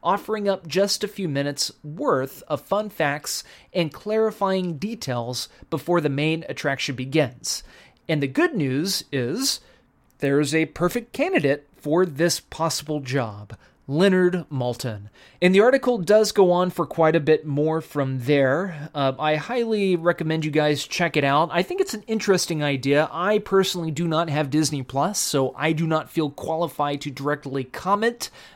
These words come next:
Matthew, you do have Disney Plus.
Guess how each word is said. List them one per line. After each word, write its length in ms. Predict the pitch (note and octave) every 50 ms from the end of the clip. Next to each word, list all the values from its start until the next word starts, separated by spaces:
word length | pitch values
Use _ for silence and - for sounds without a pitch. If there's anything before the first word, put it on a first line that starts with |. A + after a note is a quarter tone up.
| _ _
Matthew, 800 | - C3+ D#3 G3 G#3+ G#3+ G#3+ A3 A3 A3 A3+ A3+ A#3 A3+ A3+ - _ _ -
you 320 | - D3 C#3+ F3+ C4 C#4
do 360 | A3 F3+ C4+ D4+ D#4+ C#4+ F3 A#2
have 260 | G2 C3+ C#3+ C3+ A#2+
Disney 320 | B2+ C#3 C3+ - C#3 C3
Plus. 500 | - - C#3 C3 C3+ D#3 F#3 - - -